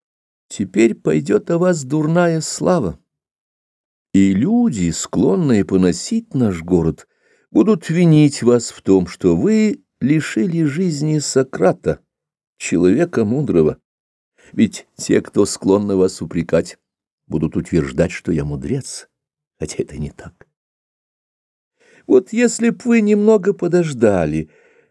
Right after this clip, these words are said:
тогда бы это случилось для вас само собою. Вы видите мой возраст. Я уже глубокий старик, и моя смерть близка.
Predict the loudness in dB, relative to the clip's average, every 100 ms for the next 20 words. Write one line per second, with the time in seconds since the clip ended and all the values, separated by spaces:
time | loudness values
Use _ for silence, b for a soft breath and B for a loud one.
0 | b -2 0 0 0 -2 -4 -4 -4 -2
1 | 2 2 2 2 2 2 0 0 -2 0
2 | 0 0 0 2 2 2 -6 b b b
3 | b 2 2 0 -2 2 2 2 0 0
4 | 2 2 2 2 0 -4 -8 -12 -16 _
5 | _ _ _ _ _ _ 2 2 4 2
6 | 2 2 2 0 -4 -8 -4 0 4 4
7 | 2 -2 -10 _ _ _ _ -6 0 2
8 | 2 0 -4 -4 -4 -6 -10 -10 -10 -6
9 | -6 -6